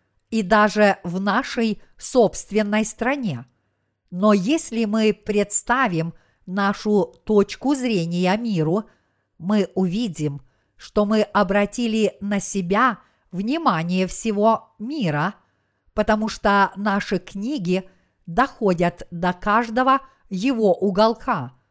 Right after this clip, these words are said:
и наше Евангелие преподаётся и проповедуется.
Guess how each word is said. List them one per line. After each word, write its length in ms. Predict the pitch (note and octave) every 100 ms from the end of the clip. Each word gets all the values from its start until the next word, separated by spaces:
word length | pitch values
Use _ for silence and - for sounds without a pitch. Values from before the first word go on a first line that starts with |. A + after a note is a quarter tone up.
| _ _ _ _ -
и 140 | A3+
наше 420 | G#3+ A3 G#3 - G3
Евангелие 1000 | F#3 F3 G3 C#4 G#3 F3 D#3 D#3 F3+ - _ _ _ -
преподаётся 1120 | G#3+ A3+ A#3 A3+ C#4 B3 E3+ D3 - E3+ G3 _ _ _ -
и 220 | A3+ A3
проповедуется. 1300 | - A3 G#3 A3 A3 A#3 B3+ F#3 D#3 C#3 - C#3 B2+